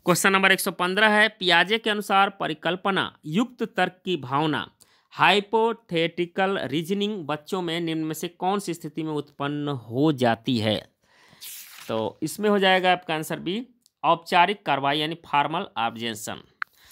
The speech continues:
क्वेश्चन नंबर एक सौ सोलह है, विश्वसनीयता यानी रिलायबिलिटी, सहयोगित-,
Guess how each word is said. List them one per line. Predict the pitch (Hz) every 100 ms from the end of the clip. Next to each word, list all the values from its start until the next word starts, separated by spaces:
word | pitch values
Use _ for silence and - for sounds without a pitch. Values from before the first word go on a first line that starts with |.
| _ _ _ _
क्वेश्चन | 190 208
नंबर | 208 202
एक | 202
सौ |
सोलह | 202 202 214 214
है, | 220
विश्वसनीयता | 180 170 170 - 175 170 185
यानी | 180 165
रिलायबिलिटी, | 165 165 165 170 180 - _ _ _ _ 127 143 160 156 170 98 - _ _ _ _ _ _ _ _ _
सहयोगित-, | - 175 165 185 185 196 -